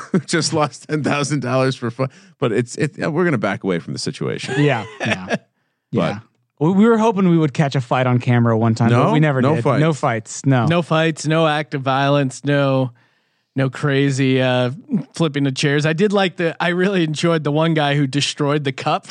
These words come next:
Speaker 3: <laughs>
Speaker 2: I'm gonna break this fucking cup.
Speaker 3: Yeah, it was
Speaker 2: So
Speaker 3: such a, it
Speaker 2: funny.
Speaker 3: was such a great line, and it really captures the just kind of crazy, uh, rage that may, or just,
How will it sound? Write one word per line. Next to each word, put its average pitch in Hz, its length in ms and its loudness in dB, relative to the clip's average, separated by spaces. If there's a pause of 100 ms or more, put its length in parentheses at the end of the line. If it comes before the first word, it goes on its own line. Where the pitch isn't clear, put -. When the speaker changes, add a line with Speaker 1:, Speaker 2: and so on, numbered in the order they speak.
Speaker 3:
<laughs> - 80 -16
Speaker 2:
I'm 175 200 -2 (200)
gonna 214 300 -4 (480)
break 262 220 0
this 220 200 -2
fucking 214 440 -2
cup. 262 260 0 (240)
Speaker 3:
Yeah, 208 360 2
it 208 40 0
was 226 80 2
Speaker 2:
So 196 140 2
Speaker 3:
such 254 180 0
a, 240 40 -4
it - 20 0
Speaker 2:
funny. 160 220 2
Speaker 3:
was 127 140 0
such 233 220 -2
a 269 60 0
great 196 240 0
line, 156 640 0
and 143 240 0
it 139 100 0
really 160 400 0 (320)
captures 131 680 -4
the 131 340 -2
just 135 380 -4 (260)
kind 170 240 0
of 139 140 -6
crazy, 160 840 0 (320)
uh, 135 340 -4 (300)
rage 160 500 -2
that 151 160 0
may, 151 260 0
or 175 180 -2
just, - 400 -8